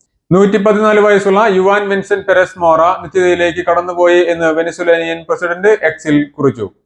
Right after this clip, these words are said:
രണ്ടായിരത്തി ഇരുപത്തിരണ്ട് ഫെബ്രുവരി നാലിന് നൂറ്റിപ്പന്ത്രണ്ട് വയസ്സും ഇരുന്നൂറ്റി അൻപത്തിമൂന്ന് ദിവസവും പ്രായമായപ്പോഴാണ്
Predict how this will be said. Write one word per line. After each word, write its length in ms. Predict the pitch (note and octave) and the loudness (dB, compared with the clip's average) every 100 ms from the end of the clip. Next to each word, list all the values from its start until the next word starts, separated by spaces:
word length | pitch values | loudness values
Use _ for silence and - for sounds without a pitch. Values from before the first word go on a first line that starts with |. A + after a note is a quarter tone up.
| _ _ _ - | _ _ _ -2
രണ്ടായിരത്തി 480 | D#3+ F3 F3+ F3 F3+ | 0 2 0 0 0
ഇരുപത്തിരണ്ട് 540 | F3+ F3+ F3+ F3+ G#3 | 0 0 -2 0 0
ഫെബ്രുവരി 460 | G3+ E3+ E3+ F3 E3+ | -2 -2 0 0 0
നാലിന് 560 | E3+ E3+ F3+ G#3+ G#3 | 0 0 0 -4 -4
നൂറ്റിപ്പന്ത്രണ്ട് 580 | F3+ F#3+ G3 G3 F#3+ F#3 | -4 -4 -4 -2 -2 2
വയസ്സും 460 | F3 E3 E3 C3 C3+ | 2 2 -2 -6 -4
ഇരുന്നൂറ്റി 380 | E3 F#3 G3 G3 | -4 -2 -2 0
അൻപത്തിമൂന്ന് 580 | F#3+ G3 F#3+ F#3+ F#3+ F3 | -2 -2 -2 -2 -2 0
ദിവസവും 420 | F3+ F#3 F3 F3 | 0 2 0 0
പ്രായമായപ്പോഴാണ് 1040 | F3 E3 F3+ F3+ F3+ F3+ F3+ F3 E3+ G3+ | 0 0 0 2 0 0 2 2 2 -2